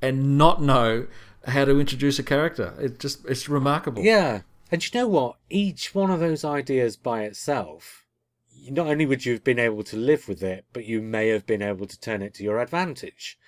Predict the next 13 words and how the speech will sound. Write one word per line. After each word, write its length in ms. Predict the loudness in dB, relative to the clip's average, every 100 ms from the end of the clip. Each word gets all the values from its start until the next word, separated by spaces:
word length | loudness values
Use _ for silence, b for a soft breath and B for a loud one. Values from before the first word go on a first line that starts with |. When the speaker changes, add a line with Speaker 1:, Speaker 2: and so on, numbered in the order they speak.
| b b -4
Speaker 2:
Like, 380 | -2 -2 -2
um, 600 | -2 0 0 -2 -4 -10 -10
say, 380 | -2 0 0 -2 b b -4
the 80 | -2
character. 760 | 2 0 0 -8 -8 -8 -8 -12 _ -10
If, 220 | -8 -6
if 260 | -4 -2 0
you'd 100 | 0
have 120 | 4
gone 240 | 4 4
with 160 | 0 0
that 240 | -6 -6
character, 720 | 0 2 2 -2 -6 -8 -8